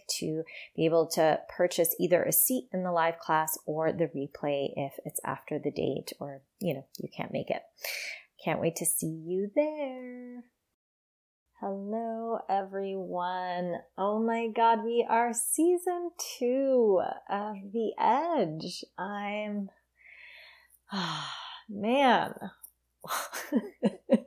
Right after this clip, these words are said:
gonna be so fucking real with you guys. I have avoided, <laughs> I think I've recorded, like, half the season already, and I have avoided the opening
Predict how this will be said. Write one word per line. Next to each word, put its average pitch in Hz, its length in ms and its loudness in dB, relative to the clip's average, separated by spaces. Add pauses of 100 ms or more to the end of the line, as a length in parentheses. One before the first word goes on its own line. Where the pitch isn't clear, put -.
(1500)
gonna 196 240 -2
be 180 140 2
so 180 340 2
fucking 180 320 0
real 170 260 2
with 185 160 0
you 214 160 0
guys. 233 800 2 (140)
I 180 320 -2
have 220 240 -6
avoided, 180 840 -2 (540)
<laughs> - 400 -12 (260)
I 208 60 -4
think 262 160 2
I've 269 100 4
recorded, 180 460 0
like, 156 160 0
half - 340 -6
the 160 80 -4
season - 460 -6
already, 175 440 -4
and 160 120 -6
I 156 80 -8
have 156 240 -12
avoided 147 600 -4 (680)
the - 160 0
opening - 540 -2